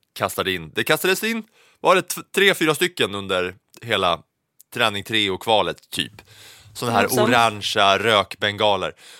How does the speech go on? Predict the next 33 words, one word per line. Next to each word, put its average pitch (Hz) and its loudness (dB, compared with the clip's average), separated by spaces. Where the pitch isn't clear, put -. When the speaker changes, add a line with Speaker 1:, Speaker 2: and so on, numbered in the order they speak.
Speaker 1:
Och 101 -6
då 107 -4
finns 120 -4
det 107 -2
bilder 117 -2
då 90 -2
som 90 -12
fotografer 98 -2
har 90 -2
lyckats 87 -8
ta, 87 -2
eh, 87 -2
där 101 -4
alla 117 4
i 120 2
publiken 92 -6
är 95 0
helt 101 -4
riktade 113 -4
mot 90 -10
en 95 0
person. 98 -8
Och - -8
han, 92 -4
eh, 85 -6
slängs 107 -4
ju 95 -4
då 95 -2
ut 98 -8
av, 82 -4
eh, 78 -6
av 90 -6
mobben, 92 -2